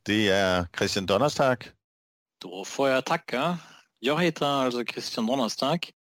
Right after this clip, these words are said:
Speaker 2: Jag är precis som Hans också distriktsläkare i botten. Jag har jobbat i många, många år, eh, som specialist i allmän medicin. Och, eh, så småningom har jag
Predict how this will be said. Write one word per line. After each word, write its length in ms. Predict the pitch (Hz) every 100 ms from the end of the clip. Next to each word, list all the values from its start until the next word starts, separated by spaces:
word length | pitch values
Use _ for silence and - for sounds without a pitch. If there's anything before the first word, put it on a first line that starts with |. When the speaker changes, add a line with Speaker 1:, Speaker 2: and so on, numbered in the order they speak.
| _
Speaker 2:
Jag 160 | 120 120
är 40 |
precis 380 | - 139 165 143
som 200 | 143 123 120
Hans 320 | 147 101 113 147
också 540 | 135 - 139 139 135
distriktsläkare 920 | 127 - 160 - - 110 160 170 139
i 60 | 120
botten. 600 | 123 170 - 113 170 185 - _ _ _ _ -
Jag 140 | 131
har 200 | 143 127
jobbat 520 | 127 143 120 120 -
i 300 | 120 117 113
många, 560 | 123 120 123 135 135 120
många 260 | 123 127 117
år, 360 | 104 131 135 107 -
eh, 300 | 123 117 113
som 520 | - 123 110 107 107 - -
specialist 600 | - 135 - 123 143 -
i 100 | 113
allmän 500 | 131 143 117 113 117
medicin. 640 | 120 113 - 123 160 202 175 - _ -
Och, 300 | 135 135 143
eh, 180 | 127 127
så 180 | -
småningom 640 | - 143 135 120 120 123 127
har 140 | 123
jag 320 | 110 107 107